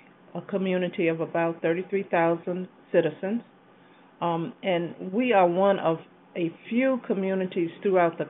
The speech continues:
country who has a sheriff's office and a police department in the same jurisdiction. The police department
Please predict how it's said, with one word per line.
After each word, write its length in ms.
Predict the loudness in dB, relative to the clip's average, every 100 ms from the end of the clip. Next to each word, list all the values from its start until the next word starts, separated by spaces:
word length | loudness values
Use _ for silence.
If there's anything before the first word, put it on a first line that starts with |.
| -6
country 480 | -4 -4 -4 -8 -8 -16 -20 -20 -6
who 120 | -4 0
has 440 | 2 4 4 0 -2 -8
a 420 | -4 -2 -2 -4 -6 0
sheriff's 260 | 4 4 0 -4
office 440 | 0 0 -2 -4 -4 -6
and 200 | -4 -4
a 60 | -4
police 340 | -2 -2 -2 -4
department 600 | -4 0 0 0 -4 -8 -6
in 180 | -6 -4
the 160 | -6 -6 -4
same 440 | -2 0 -4 -6 -14 -20 -20 -18 -4
jurisdiction. 840 | 0 0 -2 -4 -4 -6 -12 -14 -18 -20 -20 -20 -20 -20 -20 -10
The 80 | -8
police 420 | -4 0 0 0
department 800 | -4 -2 2 2 2 -2 -2 -4